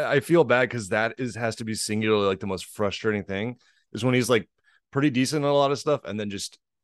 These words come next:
that just, you just lose games constantly 'cause he just gets, you just see a replay in slow motion of, like, the biggest man you've ever seen bearing down on him,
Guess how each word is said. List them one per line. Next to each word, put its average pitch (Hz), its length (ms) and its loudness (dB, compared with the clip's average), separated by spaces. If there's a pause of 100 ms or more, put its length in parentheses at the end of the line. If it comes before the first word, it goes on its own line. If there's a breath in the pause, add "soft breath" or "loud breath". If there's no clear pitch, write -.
(120)
that 131 180 2
just, 110 140 -4 (120)
you 143 180 -6
just 160 200 2
lose 120 260 4
games 117 300 2
constantly 113 500 -2
'cause 104 180 -6
he 104 120 -4
just 110 180 -6
gets, 104 360 -4 (840 soft breath)
you 123 140 -2
just 160 260 4
see 180 200 6
a 165 60 6
replay 127 420 4
in 107 80 -2
slow 131 240 0
motion 120 440 0
of, 113 140 -8
like, 117 140 0
the 120 80 2
biggest 120 360 2
man 143 200 0
you've 113 100 -4
ever 117 220 0
seen 87 420 -8 (520 soft breath)
bearing 143 340 6
down 131 280 4
on 98 380 -2 (480 soft breath)
him, 135 400 0